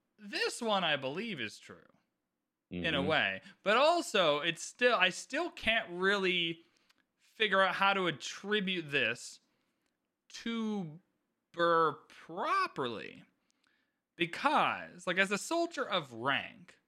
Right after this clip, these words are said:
Speaker 1: right? Like, how, like, you just mentioned, but how terrible can your shot possibly, everything's relative. Like, terrible compared to what? And I'm working in my head
Speaker 2: Mm-hmm.
Speaker 1: within a margin of error because the guns are unreliable. Like, this isn't, you're not
Speaker 2: Mm-hmm.
Speaker 1: firing with a precision rifle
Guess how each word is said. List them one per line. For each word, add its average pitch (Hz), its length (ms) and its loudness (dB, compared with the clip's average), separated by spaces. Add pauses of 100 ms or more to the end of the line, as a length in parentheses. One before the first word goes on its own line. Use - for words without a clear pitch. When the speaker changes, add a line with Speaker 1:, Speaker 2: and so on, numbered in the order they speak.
(1400)
Speaker 1:
right? 165 420 4
Like, 190 140 0
how, 269 580 4
like, 208 200 -2
you 240 300 2
just 196 160 2
mentioned, 196 300 0
but 160 80 4
how 359 220 2
terrible 233 380 2
can 190 140 -6
your 165 100 0
shot 151 280 0
possibly, 165 380 0
everything's 247 340 0
relative. 139 480 0
Like, 120 140 -2
terrible 262 380 4
compared 170 460 0
to 135 160 -10
what? 123 560 -4 (580)
And 196 100 4
I'm 311 200 4
working 311 320 2
in 220 60 2
my 196 100 4
head 185 80 4
Speaker 2:
Mm-hmm. 196 80 6
Speaker 1:
within 196 240 4
a 180 40 2
margin 175 500 2
of 135 180 -6
error 113 320 2
because 170 480 0
the 160 100 -2
guns 131 300 -2
are 110 100 -4
unreliable. 95 640 -10
Like, 117 140 -10
this 165 180 -2
isn't, 175 180 -6
you're 170 80 -4
not 180 180 2
Speaker 2:
Mm-hmm. 156 80 -8
Speaker 1:
firing 160 340 2
with 143 140 -6
a 131 40 -4
precision 123 640 -6
rifle 110 560 -4